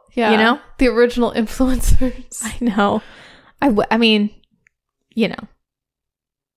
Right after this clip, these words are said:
Speaker 2: I'll keep my opinions about influencers to myself. <laughs> But this era of Taylor Swift is a lot more petty and a lot more, like,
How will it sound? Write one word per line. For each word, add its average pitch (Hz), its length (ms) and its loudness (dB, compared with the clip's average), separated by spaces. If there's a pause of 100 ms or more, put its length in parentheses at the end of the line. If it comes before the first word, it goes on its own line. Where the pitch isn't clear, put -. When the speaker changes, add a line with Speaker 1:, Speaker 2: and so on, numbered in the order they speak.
(720)
Speaker 2:
I'll - 120 -8
keep - 220 -6
my 190 80 -2
opinions 202 400 0
about - 180 -2
influencers 190 520 -4
to - 140 2
myself. 214 360 0
<laughs> - 60 -16 (300)
But 320 340 0 (320)
this 349 200 2
era 415 320 4
of 403 80 -2
Taylor 247 340 4
Swift 240 380 0
is 220 220 6
a 240 60 4
lot 190 400 2
more 233 220 4
petty 214 540 2
and 202 80 2
a 185 80 -2
lot 196 260 0
more, 208 220 2
like, 185 240 -2